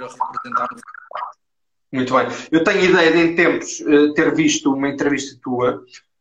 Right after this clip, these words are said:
Speaker 2: onde perguntaram se tu tinhas referências. Eu penso que tu, na altura, terás respondido que era o Lewandowski.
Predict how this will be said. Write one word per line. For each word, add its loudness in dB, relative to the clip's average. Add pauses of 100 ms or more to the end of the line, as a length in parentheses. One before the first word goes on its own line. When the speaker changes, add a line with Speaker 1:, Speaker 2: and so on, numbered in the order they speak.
(120)
Speaker 2:
onde 0
perguntaram 4
se -12
tu 2
tinhas -2
referências. -2
Eu 0
penso 0
que -20
tu, -4
na 2
altura, 0
terás 2
respondido -8
que -4
era 2
o 4
Lewandowski. 0